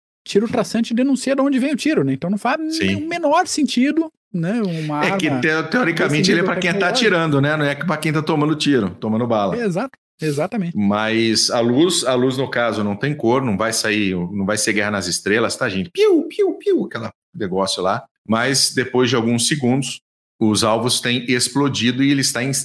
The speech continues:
Speaker 2: em fase de testes para ser
Speaker 1: Uhum.
Speaker 2: colocado em operação no ano que vem.
Speaker 1: Excelente.
Speaker 2: E gradativamente substituir em alguns pontos o sistema do domo.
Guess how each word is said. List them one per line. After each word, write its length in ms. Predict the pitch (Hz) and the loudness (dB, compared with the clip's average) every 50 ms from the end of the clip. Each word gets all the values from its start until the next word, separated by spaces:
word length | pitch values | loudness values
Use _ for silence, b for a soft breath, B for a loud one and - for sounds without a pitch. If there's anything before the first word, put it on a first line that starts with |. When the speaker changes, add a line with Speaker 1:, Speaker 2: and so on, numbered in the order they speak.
| - | -4
Speaker 2:
em 140 | 127 113 113 | -4 -4 -4
fase 380 | 117 - - 113 110 95 101 101 | -4 -2 -2 -2 0 0 -2 -4
de 180 | 90 101 135 | -2 -2 -2
testes 1000 | 143 139 - - 123 127 131 - - - - 170 170 185 175 165 - - - - _ _ _ _ _ _ _ _ _ | -4 -4 -4 -2 -2 0 0 -2 -2 -2 -2 0 0 0 0 -2 -2 -4 -6 -8 _ _ _ _ _ _ _ _ _
para 200 | - 110 113 113 | -4 -2 0 0
ser 200 | 110 - 123 117 | 0 0 0 0
Speaker 1:
Uhum. 60 | 117 | 0
Speaker 2:
colocado 480 | 117 127 127 117 113 - 110 110 113 113 | 0 0 0 0 -2 -2 -4 -4 -2 -2
em 80 | 113 117 | -2 -2
operação 600 | 117 117 117 113 110 107 - - 113 120 - - | -2 -2 -2 -2 -2 -2 -2 -2 -2 -4 -4 -4
no 300 | 127 113 113 117 131 135 | -2 0 0 2 2 2
ano 380 | 127 120 123 135 135 - - - _ _ - | 2 2 0 0 -4 -6 -8 -14 _ _ -4
que 140 | - 123 113 | -2 0 0
vem. 360 | 92 104 98 95 92 85 90 - - _ _ _ _ _ _ _ _ - | 2 0 0 0 -2 -2 -6 -12 -20 _ _ _ _ _ _ _ _ -12
Speaker 1:
Excelente. 540 | - 151 - 98 107 - - 139 151 190 214 | -8 -4 0 2 2 2 2 2 0 0 0
Speaker 2:
E 20 | |
gradativamente 1040 | 135 113 113 127 135 135 139 131 131 - 135 123 107 127 127 120 117 117 123 120 - | 0 0 0 0 0 0 0 -2 -2 -2 -2 -2 0 0 0 0 0 0 0 -2 -2
substituir 720 | - 143 139 135 127 - - 143 143 - 151 120 113 113 | -2 -2 -2 -2 -2 -2 -2 -4 -4 -2 0 2 2 2
em 60 | 113 113 | 2 2
alguns 340 | 110 104 98 104 113 110 110 | 0 0 0 0 -2 -2 -4
pontos 460 | - - 104 107 107 107 - 107 104 | -4 -4 -2 -2 -2 -4 -6 -10 -8
o 60 | 104 | -4
sistema 500 | - - 104 - - - 101 101 101 104 | -4 -4 -4 -4 -2 -2 0 0 0 0
do 80 | 101 104 | -2 -4
domo. 340 | 98 90 82 76 73 71 | -4 -4 -4 -4 -4 -8